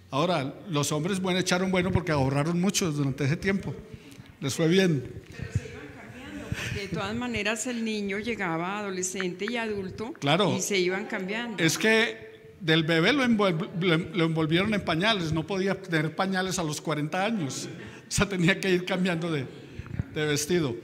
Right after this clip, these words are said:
Speaker 1: Pero lo que, a lo que me refiero es que nunca les faltó la provisión del Señor. O sea, siempre Dios, ¿qué? Proveyó. Cuando necesitaron agua, les dio agua.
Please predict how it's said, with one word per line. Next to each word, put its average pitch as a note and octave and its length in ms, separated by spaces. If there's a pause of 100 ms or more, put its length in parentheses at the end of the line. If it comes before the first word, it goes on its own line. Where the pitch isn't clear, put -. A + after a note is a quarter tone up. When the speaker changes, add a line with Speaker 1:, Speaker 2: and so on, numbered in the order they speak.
(300)
Speaker 1:
Pero F#3+ 180
lo F#3 140
que, G#3 120
a G3+ 180
lo F#3 120
que F#3+ 120
me F3+ 100
refiero G3+ 420
es A3 140
que A#3 240 (560)
nunca C#4 480
les G#3+ 280
faltó G#3+ 600
la F3 240
provisión G3 800 (160)
del D#3+ 240
Señor. D3+ 440 (360)
O D3 60
sea, E3+ 180
siempre G3+ 400
Dios, A3 240
¿qué? - 360 (460)
Proveyó. D#3+ 580
Cuando E3+ 280
necesitaron E3 680
agua, A#3 240
les E3 180
dio E3 180
agua. C#3 360